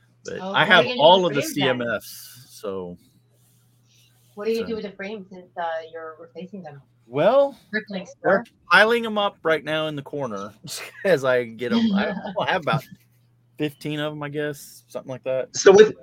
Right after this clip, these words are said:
Speaker 3: with my frames, I was at, like, I, I just used a one-by-two brick. I stuck that on the back of the, you know how the minifigures have holes behind their legs?
Speaker 1: Yeah, yeah.
Speaker 3: I stuck it there, and then I just,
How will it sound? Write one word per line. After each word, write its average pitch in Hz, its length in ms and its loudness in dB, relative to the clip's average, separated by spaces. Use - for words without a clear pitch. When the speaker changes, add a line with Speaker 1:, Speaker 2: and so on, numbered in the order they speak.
Speaker 3:
with 190 180 8
my 220 160 10
frames, 156 680 8
I 139 140 8
was 160 140 6
at, 180 140 0
like, 147 180 2
I, 170 320 10
I 147 100 0
just 202 200 -4
used 160 320 -2
a 113 460 0
one-by-two 131 1080 -8
brick. 120 400 -10
I 123 40 -10
stuck 151 300 -10
that 147 160 -4
on 139 180 4
the 127 100 4
back 127 280 -6
of 113 200 -8
the, 107 340 -8
you 135 60 -10
know 147 60 -8
how 143 240 4
the 120 100 -2
minifigures 123 480 -8
have 113 100 -8
holes 110 320 -10
behind 110 260 -14
their 107 120 -10
legs? 104 400 -14
Speaker 1:
Yeah, 226 180 2
yeah. 196 180 -6
Speaker 3:
I 135 60 -6
stuck 151 340 0
it 143 140 -4
there, 135 280 8
and 113 100 6
then 127 100 10
I 123 120 10
just, - 260 -6